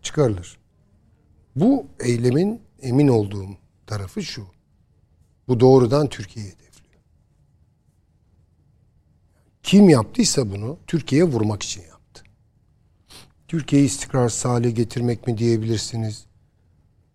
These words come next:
İşte seçimlere doğru gidiyoruz. Bunu daha istikrarsız bir ortama mı taşımak istiyorlar? Türkiye'nin son zamanlarda gösterdiği bir takım performanslardan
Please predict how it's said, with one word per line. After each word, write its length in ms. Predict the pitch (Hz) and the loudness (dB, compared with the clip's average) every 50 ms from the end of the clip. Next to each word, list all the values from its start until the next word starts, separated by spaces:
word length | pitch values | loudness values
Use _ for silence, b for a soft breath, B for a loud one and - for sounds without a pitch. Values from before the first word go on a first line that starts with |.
| _ _ _ | _ _ _
İşte 180 | _ - 113 | _ -14 -12
seçimlere 640 | - - - 123 - - - 127 120 120 117 120 117 104 | -8 -4 -4 -2 -2 -2 -2 -2 0 0 2 0 2 2
doğru 200 | 110 107 104 104 | 2 2 2 0
gidiyoruz. 600 | 95 104 95 98 107 104 101 98 95 - - - | -2 -6 -4 -4 -2 -2 -2 -4 -6 -8 -10 -10
Bunu 420 | 101 95 101 107 110 107 107 107 - - _ _ 104 | -8 -6 -6 -4 -2 -4 -4 -6 -8 -14 _ _ -8
daha 220 | 107 104 104 107 107 | -4 -4 -4 -4 -4
istikrarsız 840 | - - - - - - 110 104 101 98 - 120 110 92 - - _ _ - | -8 -12 -14 -16 -14 -12 -10 -10 -10 -12 -12 -16 -16 -16 -18 -20 _ _ -18
bir 60 | 123 | -16
ortama 420 | 117 107 107 95 - 107 98 110 113 | -12 -12 -12 -12 -12 -12 -10 -10 -10
mı 60 | 120 | -10
taşımak 480 | - - 127 107 - 127 123 117 107 - | -8 -8 -6 -6 -4 -4 -4 -4 -6 -8
istiyorlar? 680 | - - - - 113 113 113 107 107 107 104 101 - _ _ _ _ _ _ _ _ _ _ _ _ _ _ _ _ _ _ _ _ _ _ _ _ _ _ _ _ _ | -10 -12 -10 -8 -8 -8 -6 -6 -8 -8 -10 -12 -16 _ _ _ _ _ _ _ _ _ _ _ _ _ _ _ _ _ _ _ _ _ _ _ _ _ _ _ _ _
Türkiye'nin 560 | - - 151 139 - - 185 185 180 175 160 143 | -8 -6 -6 -4 0 2 4 4 6 4 4 2
son 280 | - - 143 147 151 | 2 2 4 4 4
zamanlarda 720 | 139 135 147 139 139 135 131 131 131 131 127 127 113 127 | 4 4 0 2 2 2 2 2 0 0 0 -2 -2 -4
gösterdiği 640 | 117 113 117 104 - - - 120 117 113 110 117 110 | -4 -4 -4 -6 -6 -10 -10 -8 -8 -6 -6 -8 -10
bir 80 | 104 - | -10 -8
takım 320 | 120 110 - - 120 113 | -10 -10 -8 -6 -8 -8
performanslardan 1300 | - - 120 117 110 92 101 113 113 110 110 110 110 104 98 - - 113 110 107 101 104 110 107 104 | -6 -4 -4 -4 -4 -4 -4 -4 -4 -2 -2 -2 -4 -4 -4 -6 -6 -6 -6 -6 -6 -6 -6 -6 -6